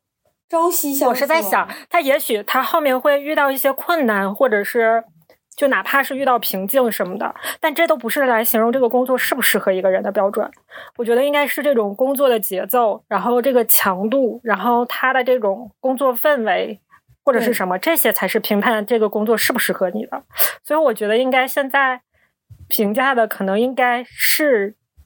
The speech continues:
Speaker 2: 比较合适的吧，但是不排除他多多少少带了一些滤镜。但是你想想，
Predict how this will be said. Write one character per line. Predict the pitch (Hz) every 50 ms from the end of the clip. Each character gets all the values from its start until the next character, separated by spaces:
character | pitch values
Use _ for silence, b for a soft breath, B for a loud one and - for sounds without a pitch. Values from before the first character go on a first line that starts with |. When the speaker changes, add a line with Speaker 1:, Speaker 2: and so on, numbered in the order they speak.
| _ _
Speaker 2:
比 | - 202 202 208
较 | 208 - - 226 202 226
合 | 202 - - - 185 180
适 | - - - 202 196
的 | 190 - -
吧， | - - - - - _ B B B B B
但 | - 294 285
是 | - -
不 | 240 339 339
排 | 240 - - 202 220
除 | - - 240 233
他 | - -
多 | - - 277 277
多 | 277 269
少 | 277 - 220 214
少 | 220 233 208 185
带 | - 247 247 226
了 | 196 208
一 | 214 214
些 | 208 - 220 208 208
滤 | 208 226 226 233 233 220
镜。 | 202 - 254 233 220 214
但 | 277 294 302
是 | - 320 294
你 | 262 220 226
想 | 233 - 214 214 226
想， | 233 233 196 -